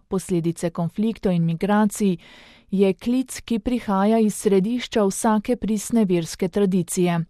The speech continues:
Je odmev Božjega glasu, ki nagovarja vest vsakega, vabi k preseganju umikanja vase in k odpiranju, odpiranju za drugega, ki je nad nami,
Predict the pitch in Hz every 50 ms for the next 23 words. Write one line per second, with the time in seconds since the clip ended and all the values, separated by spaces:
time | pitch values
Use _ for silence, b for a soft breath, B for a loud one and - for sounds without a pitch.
0 | _ _ _ _ _ - 202 208 208 202 202 202 180 202 208 233 240 247 247 214
1 | 208 208 202 208 196 196 233 220 196 202 196 180 190 185 180 180 - - - 220
2 | 208 190 - - - - 185 175 170 170 175 175 165 190 185 175 196 185 180 185
3 | 214 220 220 196 214 214 208 - - 214 202 - - - 214 185 180 - 180 175
4 | 165 180 170 165 b b b b b b b b - 170 185 180 180 175 165 190
5 | 185 - - - 196 180 180 165 - - 208 202 190 214 220 220 226 226 208 240
6 | 233 226 220 208 - 240 233 226 233 226 196 208 196 202 214 - - 247 226 220
7 | 220 - 233 233 233 220 - 269 262 - - - 226 202 180 175 175 175 175 175
8 | 165 160 - _ _ _ _ - 180 175 - - 208 196 185 190 202 196 185 175
9 | 160 160 180 170 165 156 190 208 247 247 247 262 254 214 247 240 240 240 - -
10 | - 175 175 170 170 175 185 196 214 220 226 233 220 220 220 220 220 220 226 214
11 | 202